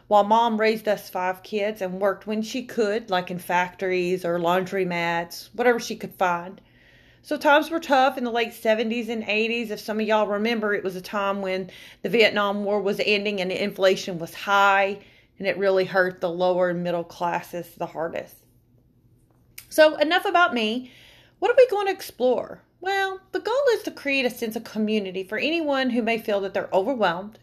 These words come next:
and can't catch their breath or, or get a dang break. Been there, and I totally know how that feels. Knowing it is possible to happen and that you can cope through it, I think is what's been helpful for me.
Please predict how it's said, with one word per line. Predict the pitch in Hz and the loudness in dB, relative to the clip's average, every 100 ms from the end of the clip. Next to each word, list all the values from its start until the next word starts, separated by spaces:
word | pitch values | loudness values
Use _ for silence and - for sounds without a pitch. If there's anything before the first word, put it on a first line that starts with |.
| _ | _
and | 214 | -8
can't | 220 202 - | -6 -4 -4
catch | - 208 - | -4 -6 -6
their | 220 | -6
breath | 185 190 185 208 - _ _ _ _ | -4 -4 -4 -8 -16 _ _ _ _
or, | - - _ _ - | -12 -12 _ _ -2
or | 196 | 0
get | 180 220 | 2 2
a | 196 | 2
dang | 185 185 175 | 0 0 -2
break. | 170 170 170 - _ _ _ _ - _ - | -4 -6 -8 -18 _ _ _ _ -20 _ 2
Been | 240 262 247 | 4 6 4
there, | 233 226 254 254 | 4 0 -4 -10
and | - | -10
I | 185 170 | -8 -10
totally | - 220 196 196 | -6 -4 -2 -4
know | 185 | -4
how | 180 180 | -6 -8
that | 175 - | -8 -10
feels. | 185 180 185 _ _ _ _ _ _ _ | -10 -10 -14 _ _ _ _ _ _ _
Knowing | 226 302 320 254 | 4 6 6 2
it | 226 | 0
is | 220 | -2
possible | - - 247 240 220 220 | -4 0 0 0 -8 -8
to | |
happen | - 220 214 214 196 | -2 0 0 -2 -4
and | 175 | -6
that | 175 - | -6 -6
you | 220 | -8
can | 190 | -10
cope | - - 220 220 | -8 -2 -2 -2
through | 254 262 254 | -4 2 2
it, | 247 - | 2 2
I | 208 | 2
think | 226 226 208 | 2 -2 -4
is | 190 - | -8 -8
what's | 202 | -10
been | - 185 | -10 -8
helpful | 175 - - | -6 -6 -6
for | 185 180 | -6 -6
me. | 156 147 - | -6 -8 -12